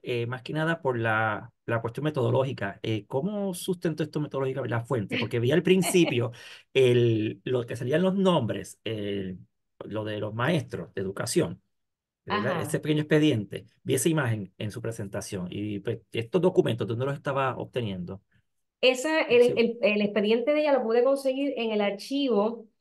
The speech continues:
Speaker 2: de, de maestros inactivos en el Departamento de Educación. Ah, esa gente tiene allí un, un almacén gigantesco,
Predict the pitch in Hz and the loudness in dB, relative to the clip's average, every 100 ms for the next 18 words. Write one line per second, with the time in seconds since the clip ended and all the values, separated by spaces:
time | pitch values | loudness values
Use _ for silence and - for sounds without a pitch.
0 | _ _ _ 185 175 208 202 202 202 196 | _ _ _ -8 -2 2 2 2 2 2
1 | 190 185 180 175 170 165 - 185 208 202 | 2 0 -2 -2 -2 -4 -6 -4 0 2
2 | 196 220 247 247 214 - 220 170 160 - | 2 2 0 0 0 -2 -2 0 -2 -4
3 | 180 180 175 170 175 170 170 160 165 202 | -4 -2 0 0 0 -2 -2 -2 0 0
4 | 214 214 190 180 156 165 - _ _ _ | 0 0 -2 -2 -6 -8 -14 _ _ _
5 | _ _ _ 170 170 185 165 208 240 247 | _ _ _ -4 0 0 2 2 4 4
6 | 254 254 233 254 240 240 240 190 165 170 | 4 4 4 6 6 6 4 2 0 -8
7 | _ _ 170 170 240 254 247 180 196 262 | _ _ -8 -4 0 -2 -2 -2 0 0
8 | 214 180 180 160 - 262 381 - | 0 0 -4 -6 -2 0 0 -2